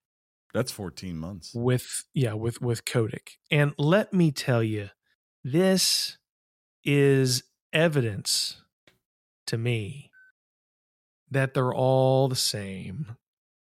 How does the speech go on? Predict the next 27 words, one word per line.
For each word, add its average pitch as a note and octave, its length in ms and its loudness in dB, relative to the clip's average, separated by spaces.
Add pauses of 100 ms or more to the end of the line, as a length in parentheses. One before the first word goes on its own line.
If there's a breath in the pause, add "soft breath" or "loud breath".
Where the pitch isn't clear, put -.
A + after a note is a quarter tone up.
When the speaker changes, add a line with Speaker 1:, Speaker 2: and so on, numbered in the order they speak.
(160)
Speaker 2:
Activision, A2+ 1040 -2 (280)
Microsoft, G2+ 1080 -8 (400)
PlayStation. G2 1040 -8 (920 soft breath)
The C3 120 0
fact D3+ 720 0
that C#3 140 0
you C3 160 0
don't C3+ 200 0
have B2+ 260 -2
the A2+ 80 -4
sense, - 600 -2
that A#2 200 -4
you C3 80 0
don't C3+ 140 0
have A#2+ 100 -6
a A2 60 -10
P - 320 -2
R D3+ 120 4
team C#3+ 300 -2
in B2 100 -2
place, A#2+ 400 -4
what B2 140 -6
seems A3+ 540 2
obvious C3 480 2
to B2+ 100 -2
everybody G#2 540 -8
else, - 360 -10